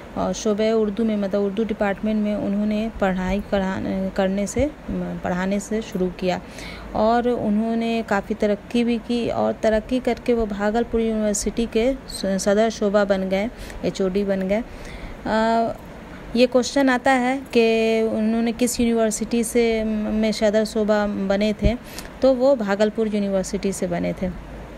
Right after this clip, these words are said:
और उन्होंने काफ़ी, म-, अफसाना लिखा, मज़ामीन लिखे। तो त-, अगर उनके, म-, जो अफसाने हैं उसमें, म, चारागर, अजनबी चेहरे,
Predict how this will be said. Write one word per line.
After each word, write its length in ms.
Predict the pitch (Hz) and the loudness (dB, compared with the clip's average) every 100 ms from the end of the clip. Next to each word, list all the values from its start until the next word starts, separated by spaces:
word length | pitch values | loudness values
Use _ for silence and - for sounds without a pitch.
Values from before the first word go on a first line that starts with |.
| - - - - - - - | -14 -14 -14 -14 -12 -14 0
और 220 | 240 247 269 | 4 6 6
उन्होंने 600 | 269 254 269 269 269 262 | 4 4 4 4 4 2
काफ़ी, 460 | 247 226 - 262 262 | 0 0 2 2 2
म-, 200 | 233 226 | 0 -2
अफसाना 640 | 214 214 202 - 214 226 233 | -2 -2 -2 0 2 2 2
लिखा, 460 | 226 220 220 220 | 0 0 0 2
मज़ामीन 560 | 220 202 208 214 220 226 | 0 0 0 0 0 0
लिखे। 420 | 214 - 220 214 208 - - - - - | 0 0 0 0 -2 -10 -14 -14 -16 -2
तो 220 | 233 233 | 2 2
त-, 400 | 233 240 226 233 214 - - | 2 0 0 0 -4 -6 -6
अगर 260 | - 220 233 220 226 208 180 | -2 2 2 0 -2 -4 -4
उनके, 440 | 233 226 220 233 233 | 0 0 2 2 2
म-, 260 | 220 214 196 - 214 | 0 0 -4 -6 0
जो 140 | 208 | 4
अफसाने 520 | 202 190 - 208 220 | 4 0 0 2 4
हैं 280 | 262 226 214 | 2 2 0
उसमें, 880 | 214 208 - 214 214 226 226 220 254 - - - 202 | 0 -4 -2 0 0 0 0 0 -2 -6 -14 -8 -2
म, 300 | 202 202 208 | 0 0 0
चारागर, 800 | 214 208 214 220 214 214 214 208 | 2 4 4 4 4 4 4 0
अजनबी 460 | 208 196 214 202 220 | 0 2 2 2 0
चेहरे, 640 | 214 214 208 214 214 214 | 2 2 2 2 2 2